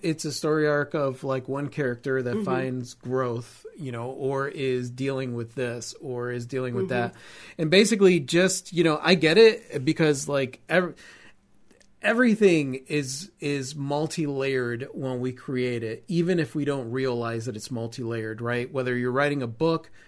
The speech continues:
Speaker 1: whether you're writing a song, whether you are creating some artwork, whether you're creating a piece of jewelry, whatever it is, it's gonna have a lot of facets to it. And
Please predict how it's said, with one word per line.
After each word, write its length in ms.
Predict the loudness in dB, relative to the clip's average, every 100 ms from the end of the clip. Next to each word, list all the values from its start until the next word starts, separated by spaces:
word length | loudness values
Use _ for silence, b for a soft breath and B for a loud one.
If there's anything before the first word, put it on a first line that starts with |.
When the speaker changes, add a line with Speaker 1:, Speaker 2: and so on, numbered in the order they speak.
| b
Speaker 1:
whether 220 | -8 -4 -2
you're 460 | -2 -2 -4 -6 -6
writing 340 | -2 -2 -2
a 40 | -6
song, 640 | 0 2 4 4 2 -2
whether 240 | -4 -4 -4
you 280 | -2 -2
are 220 | -2 -2 -4
creating 380 | -4 -4 -4
some 200 | -4 -8
artwork, 640 | -4 0 0 0 2 2 0
whether 240 | -4 -4 -4
you're 240 | -4 -4
creating 380 | -6 -4 -4 -4
a 20 |
piece 220 | -8 -10
of 100 | -4
jewelry, 400 | 2 2 2 0
whatever 380 | -2 -2 2 2
it 100 | 2
is, 300 | 0 -4 -8 B B B
it's 220 | -2 0 4
gonna 180 | 6
have 400 | 6 6 4 2 -2
a 100 | -4
lot 300 | 0 0 0
of 60 | -2
facets 480 | -2 -2 -6 -10 -10
to 180 | -8
it. 180 | -10 -14 _ B B B B B -4
And 480 | 0 2 0 -2